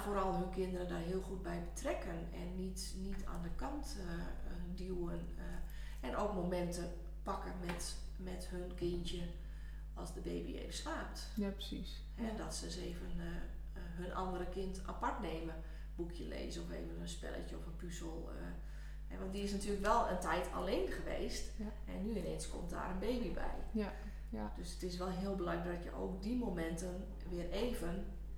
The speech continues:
Speaker 2: Ja,
Speaker 1: je
Speaker 2: is ook zo.
Speaker 1: oudere kind apart neemt. Hè, dat zijn ook wel kleine dingen. Ehm,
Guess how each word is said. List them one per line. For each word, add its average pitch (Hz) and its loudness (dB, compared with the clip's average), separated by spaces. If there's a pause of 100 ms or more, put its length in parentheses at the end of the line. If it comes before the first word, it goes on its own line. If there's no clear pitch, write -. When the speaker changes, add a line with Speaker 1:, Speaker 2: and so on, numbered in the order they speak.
(680)
Speaker 2:
Ja, 185 2
Speaker 1:
je 190 2
Speaker 2:
is 196 6
ook 185 6
zo. - 10
Speaker 1:
oudere 226 8
kind 170 2 (540)
apart - 0
neemt. - -4 (140)
Hè, 220 -2
dat - 0
zijn 170 0
ook 175 0
wel 170 0
kleine 175 4
dingen. - 2 (640)
Ehm, 170 0